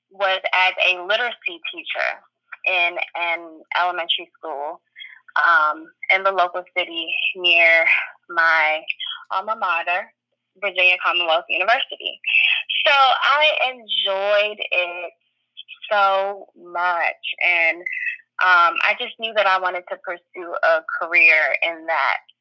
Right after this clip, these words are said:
area. However, I was too far into the bio and pre-med track to, to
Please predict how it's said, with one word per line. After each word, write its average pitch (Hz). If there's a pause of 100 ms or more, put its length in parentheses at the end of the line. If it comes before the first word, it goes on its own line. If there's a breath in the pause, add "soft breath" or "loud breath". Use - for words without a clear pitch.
(340)
area. 226 (220)
However, 202 (800 loud breath)
I 185 (680)
was 185 (220)
too - (140)
far 233
into 185 (680 loud breath)
the 175
bio 175
and 165
pre-med 180
track 175 (300)
to, 214 (800)
to -